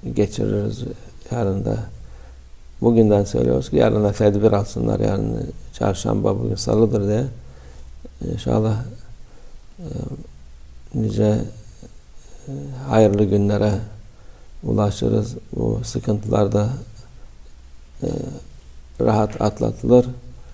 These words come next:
Bunların ecrini alırız inşallah.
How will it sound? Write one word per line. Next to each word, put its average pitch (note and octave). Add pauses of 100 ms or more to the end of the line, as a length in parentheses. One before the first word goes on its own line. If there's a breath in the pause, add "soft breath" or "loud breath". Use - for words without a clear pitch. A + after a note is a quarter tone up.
(1120 soft breath)
Bunların G#2+ (1080)
ecrini G#2 (1000)
alırız G2+
inşallah. G#2